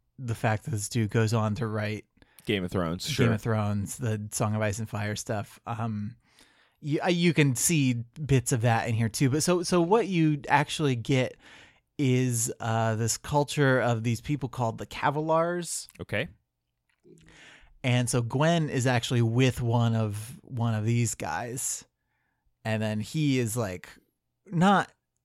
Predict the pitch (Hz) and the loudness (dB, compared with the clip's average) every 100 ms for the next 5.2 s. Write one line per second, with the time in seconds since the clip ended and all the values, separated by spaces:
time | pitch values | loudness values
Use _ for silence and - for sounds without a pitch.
0 | _ _ _ - 131 135 127 131 131 147 | _ _ _ -10 0 2 2 2 0 -2
1 | 160 - 170 170 160 143 165 165 - - | -6 -4 -4 -2 -2 0 0 -2 -6 -14
2 | - 135 120 - - 147 - 180 175 180 | -2 0 0 -2 0 0 0 -6 -4 0
3 | 185 190 180 139 - 120 117 131 123 123 | 2 2 0 0 0 -4 -2 0 2 2
4 | 123 123 117 113 113 110 123 110 127 143 | 0 -2 -6 -8 -8 -8 -8 -4 -2 0
5 | 147 | -2